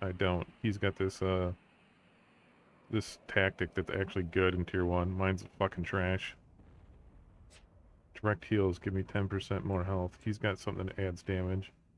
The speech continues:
He also had the, uh, Bright Wizard buff. So, I mean, I'm doing over a hundred, hundred and fifty, hundred fifty-five.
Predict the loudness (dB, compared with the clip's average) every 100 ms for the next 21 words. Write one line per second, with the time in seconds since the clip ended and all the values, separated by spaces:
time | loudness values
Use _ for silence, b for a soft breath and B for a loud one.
0 | -20 -20 -20 -2 0 2 2 0 0 0
1 | 0 -2 0 0 0 -4 -4 0 0 0
2 | -6 -20 -20 -20 -20 -20 -20 -20 -20 -20
3 | -20 -20 -20 -20 -20 -20 -20 -20 -20 -20
4 | -20 -20 -20 -16 -6 -4 -2 -4 -4 -4
5 | -4 -6 -4 0 2 0 -2 -2 -2 0
6 | 2 2 0 -2 -8 -20 -20 -20 -20 -20
7 | -20 -20 -6 -2 -2 -4 -8 -6 -6 -2
8 | 0 0 0 -2 -2 -4 -4 -6 -4 -2
9 | 0 0 -2 -4